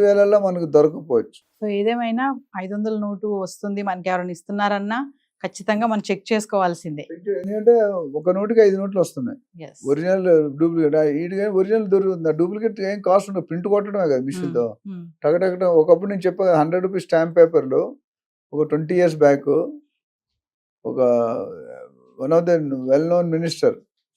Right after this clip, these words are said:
Speaker 1: ఆయన కూడా ఇన్వాల్వ్ అయ్యాడు స్కామ్లో, జైలుకి కూడా వెళ్ళారు. హండ్రెడ్ రూపీస్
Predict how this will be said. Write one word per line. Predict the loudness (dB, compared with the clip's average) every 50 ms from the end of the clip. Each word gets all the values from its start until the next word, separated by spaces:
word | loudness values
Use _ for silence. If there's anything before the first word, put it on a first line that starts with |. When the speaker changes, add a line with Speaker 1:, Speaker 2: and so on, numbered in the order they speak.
| _ _ _ _ _ -4
Speaker 1:
ఆయన | 0 2 2 2 2 2
కూడా | 2 0
ఇన్వాల్వ్ | 0 2 2 4 8 8 8
అయ్యాడు | 8 8 4
స్కామ్లో, | 0 0 0 2 2 0 -2 2
జైలుకి | 4 4 4 4 2 0 0
కూడా | 2 2 4
వెళ్ళారు. | 2 4 0 0 0 -2 -4 -6 -12 _ _ _ _ _ _ _ _ _ _ _ -2
హండ్రెడ్ | -2 0 2 2 4 4 4
రూపీస్ | 2 2 -4